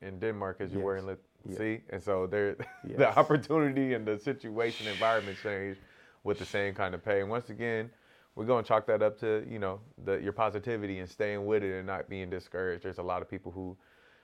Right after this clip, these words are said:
Speaker 1: go into the international game and have a bad experience and like, "Yeah, this ain't for me."
Speaker 2: Yeah.
Speaker 1: And, uh, don't keep it pushing and, and seeing what else is out there. And,
Speaker 2: Man.
Speaker 1: um,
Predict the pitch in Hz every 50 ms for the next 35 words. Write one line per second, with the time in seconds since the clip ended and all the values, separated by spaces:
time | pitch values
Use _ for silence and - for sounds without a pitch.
0 | _ _ _ - 98 107 110 107 104 104 98 110 98 98 98 82 98 101 101 98
1 | 98 95 95 92 - 95 92 90 90 92 92 90 90 87 95 98 95 90 92 85
2 | 98 92 92 95 82 - - - 98 98 95 87 87 85 82 80 80 78 82 82
3 | 82 85 85 - 87 85 80 - - 85 87 90 90 85 85 - - - 85 87
4 | 92 90 87 87 85 82 82 82 - _ _ _ - 87 87 85 82 82 80 82
5 | - - - 92 92 - 110 92 90 87 - 113 110 104 - 101 95 90 87 87
6 | 87 - - 92 85 - 101 92 90 87 90 85 87 85 - 90 87 90 87 90
7 | 87 - 95 90 90 87 85 85 90 - _ - 104 101 98 98 98 95 92 -
8 | _ _ _ _ _ _ _ - - _ _ - 104 104 101 98 98 92 90 92